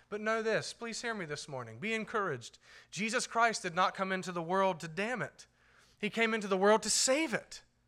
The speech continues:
John three sixteen and seventeen says, "For God so loved the world that he gave his only Son, that whoever believes in him should not perish but have eternal life.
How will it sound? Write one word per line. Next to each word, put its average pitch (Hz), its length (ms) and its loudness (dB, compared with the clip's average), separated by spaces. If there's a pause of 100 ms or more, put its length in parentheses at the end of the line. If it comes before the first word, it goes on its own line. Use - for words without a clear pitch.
(500)
John 226 320 6
three 233 160 -4
sixteen 240 480 -2
and 208 120 -4
seventeen 214 500 2
says, 170 300 2
"For 196 140 -2
God 202 360 8
so 190 220 4
loved 202 360 8
the 226 80 -2
world 190 440 0 (260)
that 190 100 4
he 196 100 0
gave 196 260 6
his 180 140 4
only 233 300 8
Son, 190 540 0 (240)
that 175 140 6
whoever 233 400 6
believes 226 480 4
in 226 100 4
him 180 220 4
should 165 160 -6
not 214 280 4
perish 254 360 4
but 170 100 -4
have 170 140 4
eternal 214 380 2
life. 202 460 4